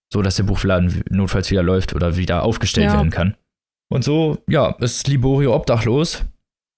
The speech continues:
Speaker 1: steht draußen und muss, ja, nachts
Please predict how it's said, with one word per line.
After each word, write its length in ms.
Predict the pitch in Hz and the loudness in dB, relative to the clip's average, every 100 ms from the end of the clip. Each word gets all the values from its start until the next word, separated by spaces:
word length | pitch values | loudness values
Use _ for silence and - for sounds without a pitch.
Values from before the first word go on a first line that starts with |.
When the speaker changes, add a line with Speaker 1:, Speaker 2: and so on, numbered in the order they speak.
| _ | _
Speaker 1:
steht 200 | - 117 | -4 -2
draußen 400 | 113 143 151 147 | 2 2 2 0
und 240 | 143 127 120 | 0 0 0
muss, 420 | 131 127 - - _ _ _ _ - | 0 -2 -6 -12 _ _ _ _ -6
ja, 140 | - - | -2 0
nachts 440 | 113 131 - - | 0 0 -4 -8